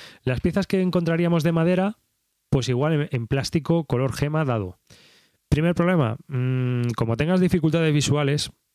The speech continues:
y me refiero a ceguera nocturna o cosas raras, eh, los tonos son un poco raros.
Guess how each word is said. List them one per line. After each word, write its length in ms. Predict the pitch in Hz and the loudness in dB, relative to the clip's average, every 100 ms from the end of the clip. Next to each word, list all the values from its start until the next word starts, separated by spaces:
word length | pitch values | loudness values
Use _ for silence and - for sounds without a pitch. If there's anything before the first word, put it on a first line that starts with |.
| _ _ _ _ _ | _ _ _ _ _
y 160 | 127 120 | 0 2
me 160 | 113 | 0
refiero 400 | 107 101 135 131 | -2 -2 -2 0
a 60 | 120 | -2
ceguera 320 | 123 117 107 | -2 -4 -4
nocturna 680 | 104 101 - 147 135 127 117 | 0 0 2 0 0 0 0
o 60 | |
cosas 300 | 113 139 131 | 0 0 0
raras, 480 | 120 127 139 147 139 127 | 0 -2 0 -2 -4 -4
eh, 240 | 117 113 | -2 0
los 220 | 113 113 | 0 0
tonos 460 | - 170 180 185 135 | 0 0 2 0 -2
son 220 | - - 139 | -4 -2 0
un 80 | |
poco 200 | 131 131 113 | 0 -2 -2
raros. 420 | 104 92 73 | -2 -4 -6